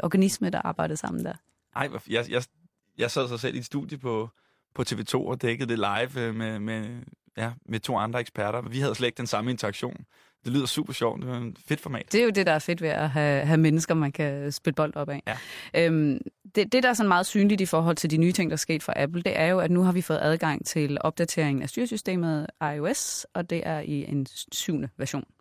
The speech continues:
Speaker 1: vi kører nu. Har du lavet den opdatering?
Speaker 2: Ja, jeg sad i går og, tror jeg, sammen med rigtig mange andre danskere,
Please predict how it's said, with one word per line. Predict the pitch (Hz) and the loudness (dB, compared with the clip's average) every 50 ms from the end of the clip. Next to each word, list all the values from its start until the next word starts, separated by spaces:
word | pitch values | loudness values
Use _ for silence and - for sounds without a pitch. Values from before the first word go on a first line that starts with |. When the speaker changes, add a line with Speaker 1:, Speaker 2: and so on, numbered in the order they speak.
| _ - | _ -6
Speaker 1:
vi | 139 | -4
kører | - - 135 131 | -2 0 0 2
nu. | 139 127 131 - - - - - - - - - - | 2 0 -2 -4 -8 -14 -18 -18 -18 -20 -20 -4 0
Har | - 196 | 2 2
du | 214 226 | 4 4
lavet | 226 220 262 269 | 4 4 4 2
den | 233 196 | 0 -2
opdatering? | 160 - - - - - 170 156 160 - _ _ _ - | -2 -4 -6 -10 -8 -6 -6 -6 -6 -10 _ _ _ -2
Speaker 2:
Ja, | 123 135 | 0 0
jeg | 131 131 | 0 0
sad | - 139 120 | 0 0 0
i | 110 | 0
går | 104 127 120 120 - - | 2 2 2 2 2 0
og, | 117 113 107 107 110 - _ _ _ _ _ - | 0 0 0 -2 -6 -12 _ _ _ _ _ -6
tror | - 120 | -2 -2
jeg, | 107 104 | -2 0
sammen | - 104 82 | 0 -2 -2
med | 117 104 | -2 -4
rigtig | - 120 - 113 | -4 -4 -4 -4
mange | 110 110 107 | -4 -2 -2
andre | 107 110 117 120 | -4 -4 -4 -2
danskere, | - 165 151 135 - - 170 117 113 | 0 0 0 0 2 4 4 4 4